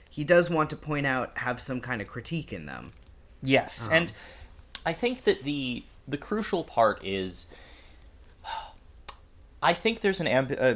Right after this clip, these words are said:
Speaker 2: you know, if we're talking about ambiguities in the book that, uh, obviously listeners and readers will have to make up their own decisions about, uh, one of them is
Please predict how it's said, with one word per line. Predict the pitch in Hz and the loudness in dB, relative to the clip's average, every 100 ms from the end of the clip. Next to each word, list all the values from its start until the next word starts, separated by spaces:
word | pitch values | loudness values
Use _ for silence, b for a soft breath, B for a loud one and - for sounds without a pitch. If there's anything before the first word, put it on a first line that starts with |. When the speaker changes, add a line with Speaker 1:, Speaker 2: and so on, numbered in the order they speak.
| 101 | 2
Speaker 2:
you | 139 | 2
know, | 110 | 4
if | |
we're | 139 | 4
talking | - 175 185 | 6 6 4
about | 147 - | -2 2
ambiguities | 117 117 107 101 98 98 | 2 0 -2 -2 -2 -4
in | 101 | -4
the | 92 | -4
book | 85 - - | -4 -4 -6
that, | 90 - - - | -10 -8 -10 -6
uh, | 90 87 - | -2 0 0
obviously | 104 101 - - 101 95 | 0 0 -2 -2 -2 0
listeners | 110 - 120 107 | 0 0 0 -2
and | 107 | -2
readers | 101 95 - | -2 -2 0
will | 98 | -2
have | - | 0
to | 104 | -4
make | 92 | -4
up | 95 - | -4 -2
their | 98 | 0
own | 90 | 0
decisions | 95 135 123 113 | -2 0 0 -2
about, | 104 95 90 87 - B B 110 | 2 2 2 -2 -10 B B 4
uh, | 110 98 - B B | 6 6 2 B B
one | 117 170 | 2 4
of | 214 175 | 4 4
them | 180 160 - | 4 4 0
is | 113 113 107 101 - | 0 2 0 -2 -4